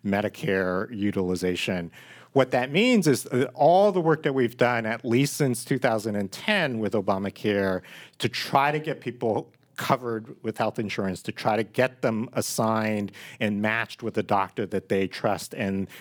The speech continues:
they can go to for their per-, primary and preventive care, so that we don't rely on emergency rooms and, and hospitalizations and actually save money to the system and to the taxpayers overall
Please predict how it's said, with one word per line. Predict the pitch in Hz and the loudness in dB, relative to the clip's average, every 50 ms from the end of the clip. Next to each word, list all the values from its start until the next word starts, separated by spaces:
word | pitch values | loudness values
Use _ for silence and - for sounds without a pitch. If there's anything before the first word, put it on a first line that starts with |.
| - _ | -20 _
they | - 107 95 | -4 -4 -2
can | - 113 98 | -2 -4 -2
go | 92 104 104 104 | 0 2 2 2
to | 95 98 | 0 -2
for | 90 - - 110 98 98 98 90 | -4 -2 -2 0 0 0 0 0
their | 82 98 98 | 0 -2 -2
per-, | - - - 131 135 | -2 0 -2 -2 -2
primary | - - - - - 127 113 107 107 104 104 101 98 | -2 -10 -8 -4 -2 -2 -2 -2 -2 -2 -2 -2 -4
and | 95 90 | -4 -4
preventive | - 110 95 98 95 92 92 92 - | -4 -4 -2 -2 -2 -2 -4 -6 -4
care, | - 160 185 180 131 104 90 - - - - - - - | -2 0 2 2 2 0 -2 -6 -10 -18 -20 -20 -18 -2
so | - 151 | 2 4
that | 131 131 135 135 | 4 4 4 2
we | 117 123 120 | 0 -2 -4
don't | 117 104 - 135 127 139 156 170 175 170 - - | -4 0 0 2 4 4 4 2 0 -2 -6 -4
rely | 123 113 110 110 110 107 101 104 107 113 | -2 0 2 2 2 2 0 -2 -4 -4
on | 110 104 | -2 -2
emergency | 104 101 101 95 - - 113 101 - - 113 | 0 0 -2 -4 -4 -4 -6 -6 -4 -4 -6
rooms | 101 87 98 98 95 92 90 90 - | -4 -4 -2 -2 -2 -2 -4 -4 -4
and, | 98 92 104 113 117 - _ - - - | -2 -2 -2 -4 -6 -10 _ -20 -6 -2
and | 120 110 104 | -2 -2 -2
hospitalizations | 92 - 113 101 92 - - 107 95 95 90 85 92 90 90 82 - - 92 87 87 87 - - - - - - | -2 -2 -2 -2 -4 -4 -6 -4 -2 -2 -2 -2 -2 -2 -2 -2 -4 -4 -4 -6 -6 -8 -10 -14 -16 -20 -8 -4
and | 117 123 | -4 -4
actually | 107 90 - - 104 208 196 | -4 -6 -10 -6 -4 -4 -2
save | - - - - 170 185 208 220 185 147 | -2 -4 0 2 2 4 4 2 0 -2
money | 131 113 107 101 98 95 | -2 -2 -2 -2 -4 -4
to | - 123 | -6 -4
the | 95 107 104 | -2 -2 -2
system | - - 113 - - - 113 104 101 | -2 -2 -4 -6 -4 -4 -4 -2 -2
and | 95 92 - | -4 -4 -4
to | 120 | -6
the | 101 101 104 | -4 -4 -6
taxpayers | - - - 107 92 - - - - 104 98 92 87 120 | -8 -6 -8 -8 -8 -10 -10 -6 -4 -2 -2 -2 -2 -4
overall | 110 92 92 90 110 131 180 202 226 196 143 120 113 110 | -6 -6 -6 -8 -6 -2 2 4 4 4 4 4 2 0